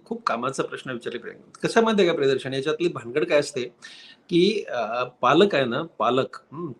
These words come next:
पालक कोणी का असत नाही, पालक मी असो की पालक आणखी कोणी असो,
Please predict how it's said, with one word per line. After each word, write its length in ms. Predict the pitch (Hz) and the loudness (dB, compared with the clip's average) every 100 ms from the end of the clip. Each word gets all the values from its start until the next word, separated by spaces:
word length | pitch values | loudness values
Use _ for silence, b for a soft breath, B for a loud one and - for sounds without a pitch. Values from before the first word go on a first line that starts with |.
| _ 139 | _ 2
पालक 200 | 175 226 | 2 2
कोणी 220 | 233 202 | 2 4
का 80 | 151 | 2
असत 240 | - 107 | 0 -8
नाही, 180 | 107 - _ _ _ _ - _ _ | -10 -10 _ _ _ _ -20 _ _
पालक 200 | 127 139 151 | -2 -2 -2
मी 120 | 151 | -2
असो 280 | 127 - 127 | -2 -4 -6
की 100 | 202 | -2
पालक 300 | 175 185 151 | 0 0 -2
आणखी 200 | 143 165 | -4 -4
कोणी 200 | 131 120 | -4 -4
असो, 340 | 107 143 - | -6 -8 -14